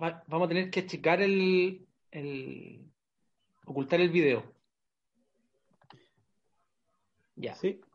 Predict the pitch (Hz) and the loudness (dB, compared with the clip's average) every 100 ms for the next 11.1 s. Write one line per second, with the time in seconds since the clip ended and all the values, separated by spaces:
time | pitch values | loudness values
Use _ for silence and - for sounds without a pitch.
0 | _ _ _ _ - 156 175 190 208 214 | _ _ _ _ 0 4 4 4 4 4
1 | 202 185 202 208 202 170 190 240 359 - | 4 2 2 2 0 -2 2 2 2 -8
2 | _ _ - - - 156 - - _ _ | _ _ -12 -6 0 0 -2 -16 _ _
3 | _ _ _ 139 - - - 160 196 180 | _ _ _ -10 -10 -16 -6 -4 0 4
4 | 127 95 - _ _ _ _ _ _ - | 4 2 -10 _ _ _ _ _ _ -20
5 | - _ _ _ - - _ 190 185 233 | -20 _ _ _ -20 -20 _ -6 2 6
6 | 247 226 220 202 190 190 190 170 170 165 | 6 8 8 8 6 4 2 0 0 0
7 | 165 - 196 202 175 170 165 160 147 156 | -2 2 4 4 2 4 4 4 4 4
8 | 165 156 147 - 123 120 151 165 175 202 | 4 0 -4 -8 -8 0 2 2 -2 -2
9 | 165 143 151 - 175 196 185 147 175 - | 0 2 2 0 -2 0 -2 -2 -4 -6
10 | - 143 180 190 190 220 214 170 202 254 | -10 -4 0 4 6 6 4 4 2 -2